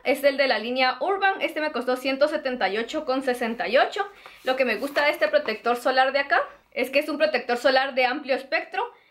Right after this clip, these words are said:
eh, a mi piel que es mixta, la verdad es que no le cae nada mal. Yo he estado utilizando muestras pequeñas, por eso me decidí utilizar esta de acá. Y este es un antioxidante, es toque seco, protege contra los rayos uva, V B y también contra las pantallas azules. Entonces por eso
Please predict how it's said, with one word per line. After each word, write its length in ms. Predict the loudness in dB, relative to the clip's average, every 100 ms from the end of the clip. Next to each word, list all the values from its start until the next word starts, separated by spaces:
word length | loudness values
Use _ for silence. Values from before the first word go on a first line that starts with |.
| _ -4
eh, 440 | 0 2 2 0 -4
a 80 | -4
mi 160 | -4
piel 240 | -2 -2 0
que 100 | -2
es 120 | 0
mixta, 500 | -4 -4 -6 -2 2
la 100 | 2
verdad 180 | 2 -2
es 60 |
que 80 | 0
no 100 | -2
le 120 | 0
cae 220 | 2 0 2
nada 240 | 0 2
mal. 240 | 2 0
Yo 80 | -2
he 20 |
estado 260 | 0 2 2
utilizando 800 | 0 -6 -4 -2 0 2 4 4
muestras 480 | 2 2 2 0 0
pequeñas, 460 | -4 0 0 0 -2
por 120 | -2
eso 160 | 0
me 100 | 2
decidí 300 | 2 2 -2
utilizar 420 | -2 -2 -4 0 -2
esta 220 | 0 2
de 80 | 2
acá. 200 | 2 0 -2 -20 -18
Y 160 | -2 -2
este 180 | 0 -4
es 180 | -6
un 220 | -4 0 0
antioxidante, 1000 | 0 0 -2 -2 0 0 0 0 4 2
es 120 | 2
toque 280 | -4 0 -2
seco, 440 | 0 -2 -2 -6
protege 380 | -4 -4 0 0
contra 300 | 0 0 0
los 140 | -2 -2
rayos 320 | 0 0 -2
uva, 420 | 0 2 2 0
V 240 | -2 0 2
B 160 | 0 0
y 40 |
también 300 | -4 -2 0
contra 260 | 0 0 2
las 160 | 0
pantallas 540 | -2 -8 -2 0 0 -2
azules. 460 | -6 -4 -6 -6
Entonces 340 | -10 -8 -4 -4
por 160 | 0
eso 240 | 0 2